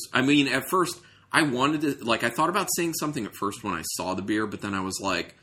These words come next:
"Oh, maybe it's just an unfiltered Pilsner." Because I've, we've definitely had breweries where you have unfiltered Pilsners and they look very hazy.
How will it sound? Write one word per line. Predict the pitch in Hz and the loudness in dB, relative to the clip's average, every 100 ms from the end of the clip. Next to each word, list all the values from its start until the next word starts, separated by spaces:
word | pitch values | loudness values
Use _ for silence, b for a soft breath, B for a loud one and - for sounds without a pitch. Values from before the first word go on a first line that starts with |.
| B B B - | B B B -2
"Oh, | 190 180 | 2 2
maybe | 190 208 | 0 -2
it's | 196 | -4
just | 180 - | -2 -2
an | 107 | -2
unfiltered | - 95 - 85 85 82 78 | -2 -4 -4 -8 -6 -8 -10
Pilsner." | - 60 - - 52 | -12 -12 -12 -14 -12
Because | 95 107 127 | -6 0 2
I've, | 139 120 | 2 2
we've | 139 147 | -2 0
definitely | 180 196 190 120 | 0 0 0 -2
had | 92 107 101 90 | -2 0 -2 -2
breweries | 92 90 87 - | -6 -4 -4 -8
where | 87 90 | -6 -6
you | |
have | 87 85 | -6 -8
unfiltered | 98 92 - 85 76 - | -10 -8 -8 -8 -8 -10
Pilsners | - - 95 98 - | -10 -8 -6 -6 -6
and | 98 | -6
they | 87 | -6
look | 87 - - | -6 -10 -6
very | 87 71 90 | -6 -4 -4
hazy. | 85 82 98 110 | -4 -4 -4 -4